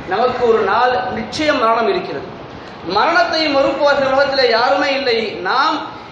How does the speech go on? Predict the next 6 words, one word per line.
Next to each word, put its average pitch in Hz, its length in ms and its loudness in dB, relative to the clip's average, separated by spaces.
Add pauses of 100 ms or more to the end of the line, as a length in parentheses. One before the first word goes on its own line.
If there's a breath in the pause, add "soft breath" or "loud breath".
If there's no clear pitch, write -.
எப்படி 277 600 2
ஆலமே 294 460 0 (120)
அருவாகிலிருந்து 277 760 2
தாயினுடைய 277 480 2
வயிற்றுக்கு 247 540 -2
வந்தோம், 269 400 2